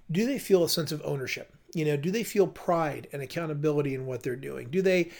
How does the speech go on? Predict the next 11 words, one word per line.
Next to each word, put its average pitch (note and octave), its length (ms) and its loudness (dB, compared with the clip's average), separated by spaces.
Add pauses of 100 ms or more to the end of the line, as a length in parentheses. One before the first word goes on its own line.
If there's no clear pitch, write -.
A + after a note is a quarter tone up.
(180)
feel A#3+ 360 2
as D#3 140 4
though E3+ 180 4
they D#3+ 240 2
have D#3+ 400 -4
a C#3 180 -4
contributing D#3+ 640 -4
voice C3+ 440 0
within D#3 240 -2
the C#3+ 100 -2
organization? D3+ 840 0